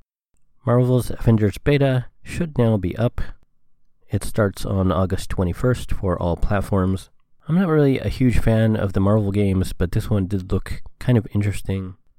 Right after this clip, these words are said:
Though a lot of what I've heard about sort of people talking about their betas, because pre-orders have had beta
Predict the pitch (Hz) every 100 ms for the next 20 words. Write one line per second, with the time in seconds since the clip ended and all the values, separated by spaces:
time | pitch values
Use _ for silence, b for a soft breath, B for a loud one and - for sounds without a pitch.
0 | _ _ 110 101 - 104 117 123 101 104
1 | 92 - 104 104 98 95 95 - - -
2 | - - - - 101 90 - 95 90 -
3 | 90 - 90 90 85 - - 107 104 98
4 | 95 95 92 90 - 95 87 85 - -
5 | _ _ - 175 147 101 92 - 92 95
6 | 87 82 82 80 80 87